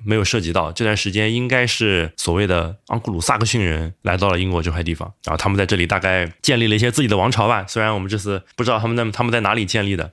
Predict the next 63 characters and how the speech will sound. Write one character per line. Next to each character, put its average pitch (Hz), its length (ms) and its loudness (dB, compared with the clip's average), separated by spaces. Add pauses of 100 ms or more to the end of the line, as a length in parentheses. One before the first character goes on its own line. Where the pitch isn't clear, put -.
反 90 180 -2
正 90 60 -2
就 92 300 -2 (160)
跳 139 120 0
过 120 140 0
这 110 100 -2
一 101 60 0
部 90 100 -4
分。 85 280 -6
然 - 120 -2
后 113 80 0
就 113 120 0
到 113 160 2
了 87 400 -2
一 107 80 -2
个 110 40 2
很 104 140 -2
关 147 100 0
键 165 140 0
的 95 340 2
时 - 160 -2
间 127 160 2
节 110 160 2
点， 107 160 2
叫 98 200 2
一 123 100 0
零 107 140 0
六 123 100 2
六 117 160 2
年。 85 240 -6 (720)
一 170 100 -2
零 143 140 0
六 165 100 2
六 143 120 2
年， 98 360 0 (240)
就 110 80 -4
从 104 180 0
现 120 160 0
在 92 520 2
法 95 200 2
国 101 220 2
这 139 140 0
块 107 340 2
地 104 140 -2
方 90 360 0 (360)
有 98 120 0
一 101 60 0
波 110 200 0
人 92 440 -2
来 98 160 2
到 107 180 2
了 87 420 0 (260)
英 113 160 0
国 101 120 0
这 95 100 -2
边， 85 200 0
然 87 120 -2
后 95 100 0
把 87 120 0
它 92 180 0
征 127 160 -2
服 101 160 -4
了。 90 120 0